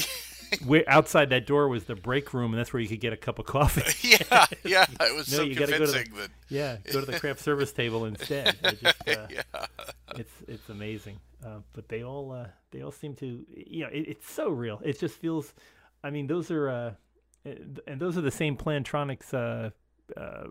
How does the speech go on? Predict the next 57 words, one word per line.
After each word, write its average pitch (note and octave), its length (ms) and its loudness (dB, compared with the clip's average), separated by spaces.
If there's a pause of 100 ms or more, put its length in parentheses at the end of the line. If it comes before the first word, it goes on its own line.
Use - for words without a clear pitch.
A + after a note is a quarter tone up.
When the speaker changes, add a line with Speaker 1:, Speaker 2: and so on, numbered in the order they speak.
Speaker 2:
mics C#3 300 -2
that B2+ 80 -6
you A2+ 80 -4
used A2+ 160 -8
to A#2+ 60 -8
use A#2 200 -4
as A#2 80 -8
an A2 100 -6
air C#3 120 -4
traffic - 320 -12
controller, A2 300 -8
wasn't A#2+ 260 -8
it? C#3+ 100 -14
I'm A#2 140 -12
Speaker 1:
Yeah, G3+ 300 4
Speaker 2:
kidding. B2+ 160 -4
Speaker 1:
yeah, D#3 120 4
it E2 80 -2
was A2+ 140 -4
all C#3 140 0
the C#3 60 -10
same. C#3 380 0 (240)
I G2 80 -6
mean, A2+ 140 -6
it - 80 -6
was A#2+ 80 -8
Speaker 2:
Yeah. B2+ 120 -8
Speaker 1:
the B2 60 -10
same. B2 380 -4
I, A#2 100 -4
I'm B2+ 140 -8
sure D#3+ 200 -4
they C#3 140 0
called C3+ 240 -2
'em B2+ 80 -2
a A#2 60 -6
different A#2 280 -8
model, A2+ 540 -2
but, F#2 160 -12 (640)
I G2+ 80 -8
mean, G2+ 180 -8
boy, A2 180 -8
they A2 120 -2
sure A2 240 -4
looked A2 200 -10
the - 60 -14
same. G#2+ 400 -6 (100)
<laughs> - 0 - (380)
Speaker 2:
Yeah, B2 380 -8
yeah, C#3+ 380 -10
it's, - 280 -16
uh, A2+ 340 -10 (880)
it, - 40 -12
it, B2 280 -14
it's, - 260 -16
it's C3 280 -10
astonishing. A2+ 580 -10